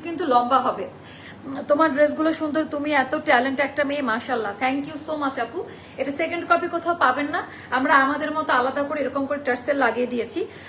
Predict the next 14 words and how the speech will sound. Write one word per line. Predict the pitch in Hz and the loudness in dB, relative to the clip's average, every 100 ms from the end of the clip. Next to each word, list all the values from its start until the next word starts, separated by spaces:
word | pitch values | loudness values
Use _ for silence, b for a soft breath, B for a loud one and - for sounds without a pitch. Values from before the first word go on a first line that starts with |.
| B | B
আর | 233 | 2
এই | - 285 330 | 6 6 6
ওড়নাটা | 330 330 - 320 | 6 4 4 4
আমাদের | 254 285 294 | 4 2 2
এই | 277 | 0
ফর্মুলাতে | 269 294 294 302 294 302 | 4 2 2 0 -2 0
নতুন, | 269 254 339 427 | -2 -2 -4 -4
আহ, | - - - - 208 208 | -12 -18 -10 0 4 4
কোঠা | 311 320 - 302 | 4 4 4 2
বুনন | 320 339 339 | 4 4 4
হলেও | 311 330 | 4 6
এটা | 392 285 302 | 6 6 6
হচ্ছে, | 294 339 | 4 2
আহ, | 359 - - - - | -2 -4 -16 -12 -4